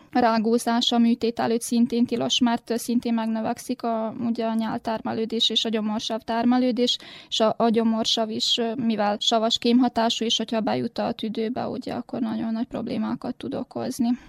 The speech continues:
Ami még az ételen kívül fontos, az a, a dohányzás. Szintén, ö, nem szabad dohányozni. Szakirodalom szerint akár több héttel előbb a,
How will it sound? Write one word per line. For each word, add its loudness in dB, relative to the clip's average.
Ami 6
még 4
az 2
ételen 2
kívül 4
fontos, 2
az 0
a, 2
a 0
dohányzás. 2
Szintén, 2
ö, 0
nem 4
szabad -2
dohányozni. 4
Szakirodalom 2
szerint 2
akár 0
több -2
héttel 0
előbb 0
a, 2